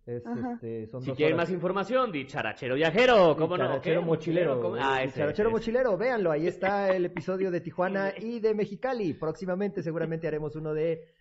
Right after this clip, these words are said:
Speaker 1: Baja California Sur, e
Speaker 3: Vale.
Speaker 1: iremos a
Speaker 2: Perfecto.
Speaker 1: visitar a Miriam.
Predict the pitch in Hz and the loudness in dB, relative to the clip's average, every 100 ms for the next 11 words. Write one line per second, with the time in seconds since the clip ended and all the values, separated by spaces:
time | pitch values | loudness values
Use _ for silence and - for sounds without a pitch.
0 | _ 151 139 127 117 160 165 180 175 - | _ -4 -4 -6 -4 -4 -2 0 -2 -6
1 | _ _ 180 - - _ _ - _ _ | _ _ -4 -4 -8 _ _ -20 _ _
2 | - 151 151 180 170 147 139 165 185 185 | -2 2 4 2 2 0 -2 0 2 0
3 | - - - 175 175 - 156 139 - | -8 -16 -4 -2 -2 -6 -8 -8 -10